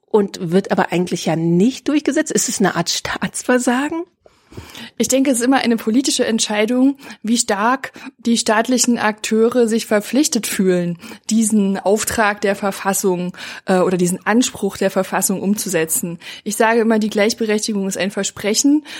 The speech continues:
Speaker 2: äh, das muss auch eingelöst werden. Es gab natürlich, wenn man jetzt schaut, äh, in den letzten Jahrzehnten in der Geschichte,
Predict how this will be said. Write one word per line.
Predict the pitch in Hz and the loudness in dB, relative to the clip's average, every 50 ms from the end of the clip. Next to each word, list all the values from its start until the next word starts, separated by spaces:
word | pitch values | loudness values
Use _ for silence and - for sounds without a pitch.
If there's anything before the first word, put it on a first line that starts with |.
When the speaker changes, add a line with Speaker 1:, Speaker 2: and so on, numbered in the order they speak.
| - - - | -16 -8 -2
Speaker 2:
äh, | 220 220 214 214 | 2 4 4 4
das | 208 202 202 - 220 | 4 2 0 2 2
muss | 208 202 202 | 2 2 2
auch | - 196 196 175 | 0 -2 -2 0
eingelöst | 180 185 185 226 240 233 208 180 175 170 170 - - - - | -2 0 2 2 4 2 2 2 0 -2 -2 -2 -4 -4 -2
werden. | 170 165 165 165 165 170 165 165 170 - - - - - - - - - - | 0 0 0 0 -2 -4 -8 -12 -12 -14 -18 -20 -20 -18 -18 -18 -16 -10 -6
Es | 202 202 - | -4 -4 -2
gab | 185 165 208 233 | -2 0 0 2
natürlich, | 285 269 240 - 220 214 214 208 214 196 - - | 2 2 2 2 2 2 4 4 2 2 0 -2
wenn | 202 196 | 0 0
man | 196 196 | 0 0
jetzt | 190 180 175 - - | 0 0 -2 -2 -2
schaut, | - 170 175 190 196 202 196 - - - | 0 2 2 4 4 2 2 -2 -6 -4
äh, | 196 180 180 175 170 180 | -2 0 0 0 0 0
in | 180 180 | 0 0
den | 180 180 | 2 2
letzten | 185 185 - - - 208 190 | 0 0 0 -2 -2 -2 -2
Jahrzehnten | 185 180 - - - 175 185 208 - 196 | 0 -2 -2 0 0 2 2 2 0 -2
in | 190 190 185 | -4 -2 -2
der | 185 180 175 | -2 -2 -2
Geschichte, | 175 - - 196 196 - - - 190 180 175 | -2 0 0 0 0 0 0 0 0 0 0